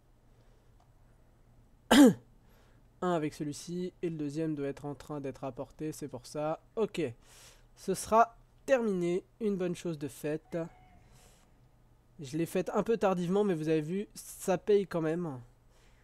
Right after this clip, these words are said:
Donc, <coughs> à bien retenir. Au niveau des bouffes, là, on voit clairement qu'une heure ne suffira pas. Auto savings de mes deux. Donc,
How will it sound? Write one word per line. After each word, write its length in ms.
Donc, 300
<coughs> 340
à 80
bien 160
retenir. 420
Au 80
niveau 300
des 340
bouffes, 440
là, 280
on 80
voit 220
clairement 640
qu'une 460
heure 180
ne 120
suffira 440
pas. 200
Auto 220
savings 360
de 100
mes 120
deux. 180
Donc, 360